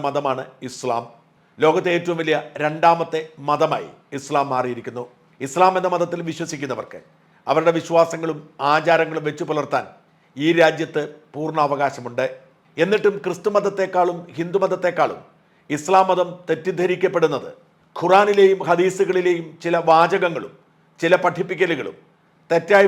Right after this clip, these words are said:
വ്യാഖ്യാനിക്കുന്ന ചില ഉസ്താദുമാരാണ്. മതപണ്ഡിത വേഷം കെട്ടി അവർ അന്യമത വിദ്വേഷം പടർത്തുന്നു. തിരുവാതിര കളിക്കുന്നതും ക്രിസ്മസ് കേക്ക്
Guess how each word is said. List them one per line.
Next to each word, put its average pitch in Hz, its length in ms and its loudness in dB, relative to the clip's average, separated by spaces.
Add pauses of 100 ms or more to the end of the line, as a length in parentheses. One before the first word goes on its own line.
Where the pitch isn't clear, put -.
വ്യാഖ്യാനിക്കുന്ന 175 600 2 (240)
ചില 160 120 -2 (240)
ഉസ്താദുമാരാണ്. 139 800 2 (400)
മതപണ്ഡിത 175 600 4 (240)
വേഷം 160 400 2
കെട്ടി 147 220 -2 (580)
അവർ 156 200 2 (240)
അന്യമത 175 440 0 (280)
വിദ്വേഷം 160 600 0
പടർത്തുന്നു. 139 460 -6 (440)
തിരുവാതിര 202 500 6
കളിക്കുന്നതും 180 480 0 (260)
ക്രിസ്മസ് 185 460 -2
കേക്ക് 196 220 0